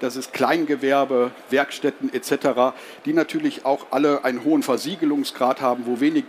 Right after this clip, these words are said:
Grün drin ist. Da ist auch Grün vorhanden. Der muss natürlich leider Gottes wegen der Tiefgaragen weg, aber wir überkompensieren das.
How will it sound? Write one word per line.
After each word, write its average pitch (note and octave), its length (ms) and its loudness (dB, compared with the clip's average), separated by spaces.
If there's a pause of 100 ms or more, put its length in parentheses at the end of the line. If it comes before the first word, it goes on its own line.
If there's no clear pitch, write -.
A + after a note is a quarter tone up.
Grün C3 220 0
drin G#2+ 200 -4
ist. F#2 120 -12 (320)
Da D#3 60 0
ist - 320 -6
auch D3+ 180 0
Grün D#3+ 240 0
vorhanden. D#3 560 -2
Der C3 120 0 (720)
muss D3+ 220 -2
natürlich E3 440 -4
leider D3+ 300 -2
Gottes C3+ 400 -6
wegen C#3+ 160 -2
der C#3+ 100 -4
Tiefgaragen C3+ 640 0
weg, - 240 -4
aber C#3 240 0 (260)
wir - 140 -16
überkompensieren G#2 880 -6
das. - 200 -16